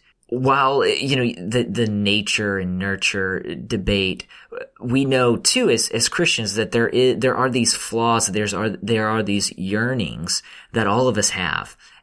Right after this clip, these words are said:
And those are the same across all of time. I, I wish the film would have even just kind of looked at that in its own pulpy way,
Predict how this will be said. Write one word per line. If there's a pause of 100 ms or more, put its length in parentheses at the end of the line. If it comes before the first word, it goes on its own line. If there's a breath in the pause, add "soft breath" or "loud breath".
(140)
And (260)
those
are
the
same
across
all
of
time. (480 loud breath)
I,
I
wish
the
film
would
have (320)
even
just
kind
of (320)
looked
at
that
in
its
own
pulpy
way,